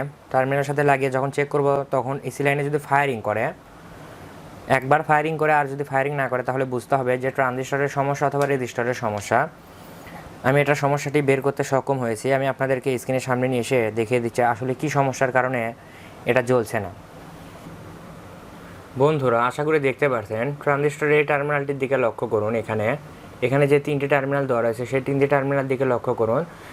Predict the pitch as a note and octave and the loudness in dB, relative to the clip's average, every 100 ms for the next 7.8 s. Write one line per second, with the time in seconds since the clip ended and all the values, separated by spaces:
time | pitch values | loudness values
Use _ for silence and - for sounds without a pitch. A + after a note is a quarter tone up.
0 | - - A#2+ C3+ D3+ D#3+ D#3 D3 D3 C3 | -16 -2 2 2 2 2 2 4 2 2
1 | C#3+ D3+ C3 C3+ C#3 C3+ C3+ C#3+ C#3+ C#3+ | -2 0 2 0 -2 -4 -2 0 2 0
2 | C#3 C#3+ C#3 C3+ C#3 C#3 B2 A2 - A2 | 0 -2 -2 -2 0 0 0 -2 -6 -6
3 | C#3+ D3 - - - - - - - - | -6 -8 -18 -20 -20 -20 -20 -18 -20 -20
4 | - - - - - - - - B2 C3+ | -20 -20 -20 -20 -20 -20 -16 0 2 2
5 | - D3 D3 C3+ D3+ C#3+ C#3+ C3+ B2+ A#2 | 2 4 2 2 -2 0 2 2 2 0
6 | A2 B2 - C#3 C3+ C#3+ - D3 D3 D3 | 0 -2 -2 -2 0 -2 0 2 2 0
7 | C#3+ C#3 C#3 C3+ C#3 C3+ C#3 | 0 2 2 0 0 -2 0